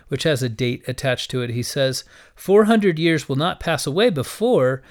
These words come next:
this people will be destroyed, except they repent." Um, along with that, he gives a prophecy about the Lamanites. He says, "The Lamanites are actually more righteous than you all, and they will be preserved, because when they convert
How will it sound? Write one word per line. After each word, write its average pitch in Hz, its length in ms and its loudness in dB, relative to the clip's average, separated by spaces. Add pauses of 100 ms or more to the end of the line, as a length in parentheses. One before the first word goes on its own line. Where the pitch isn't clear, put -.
(220)
this 202 180 4
people 147 320 0
will 131 100 2
be 127 160 0
destroyed, 135 720 -4 (400)
except - 380 -2
they 139 100 0
repent." 127 560 -6 (880)
Um, 131 480 -2 (420)
along 196 300 4
with 220 140 8
that, 196 140 8
he 160 60 4
gives 160 220 0
a 143 60 -2
prophecy - 680 -6
about 131 320 -2
the 127 100 -4
Lamanites. 143 580 0
He 135 100 -4
says, 135 360 -2
"The 135 120 -6
Lamanites 139 880 -2 (340)
are 151 100 0
actually 165 320 2
more 160 220 0
righteous 175 400 0
than 135 220 -4
you 151 220 0
all, 165 420 0 (640)
and 135 220 0
they 170 180 6
will 247 140 2
be 135 140 0
preserved, 135 720 -2
because 135 460 -4
when 170 380 0
they 196 200 2
convert 123 600 -6